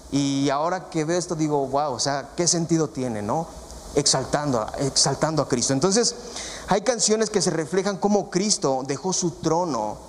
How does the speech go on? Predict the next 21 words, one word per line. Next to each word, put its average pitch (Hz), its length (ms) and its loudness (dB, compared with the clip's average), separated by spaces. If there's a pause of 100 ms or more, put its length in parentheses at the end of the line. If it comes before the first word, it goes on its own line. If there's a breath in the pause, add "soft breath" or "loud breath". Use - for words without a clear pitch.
(600)
se - 220 4
hizo 165 240 4
humano, 143 680 2 (220 loud breath)
y 123 100 2
lo 139 160 2
hizo, 175 260 2
¿por 135 180 -2
qué 151 140 -4
crees? 156 300 -2
Para 131 240 -4
la 139 140 -2
gloria 147 280 0
del 123 140 -4
Padre. 123 400 -6 (1080)
A 139 60 4
veces 196 260 2
decimos, 190 500 4
"Lo 165 140 6
hizo 190 200 0
por 170 180 2
mí". 160 160 2